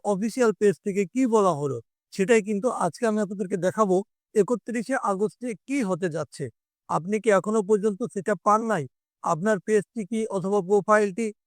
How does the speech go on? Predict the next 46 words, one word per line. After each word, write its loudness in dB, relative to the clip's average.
লক 4
লাগানো 4
আছে 0
অথবা -2
তালা 4
খোলা 0
আছে, 0
but 0
আপনি -6
তালা 4
খোলার 2
পরে 2
চাবি 0
খুঁজে -2
পাচ্ছেন -2
না, -4
সেটা -4
কিভাবে -2
করবেন? -4
আজকে -2
কিন্তু -4
সেটাই -2
হচ্ছে -4
গল্পগুজব। 0
আপনাদের 2
জন্য 4
আমি 4
মাইক্রোফোন 2
রেখেছিলাম। 2
যারা 4
এখনো 0
পর্যন্ত -2
মাইক্রোফোনে -2
গিভওয়েতে -2
পার্টিসিপেট 0
করতে -2
পারেননি, 2
তারা 0
পার্টিসিপেট -4
করবেন। 0
ডেসক্রিপশনে -6
আমি -2
Facebook-এর -4
লিংক 0
দিয়ে 6
দিব। -2